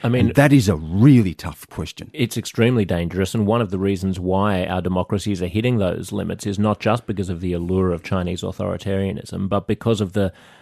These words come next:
Speaker 1: the other authoritarian, <laughs> great authoritarian power of the twentieth century, uh, managing its decline, i e Russia,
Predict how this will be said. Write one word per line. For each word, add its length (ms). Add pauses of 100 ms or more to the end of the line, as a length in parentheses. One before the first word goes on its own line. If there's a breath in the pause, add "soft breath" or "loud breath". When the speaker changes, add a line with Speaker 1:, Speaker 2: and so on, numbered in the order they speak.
(120 soft breath)
Speaker 1:
the 320 (140)
other 480
authoritarian, 1040
<laughs> 40
great 200
authoritarian 640
power 320
of 200
the 180
twentieth 500 (140)
century, 640 (360 soft breath)
uh, 240 (200)
managing 600
its 200
decline, 960 (300)
i 160
e 140
Russia, 520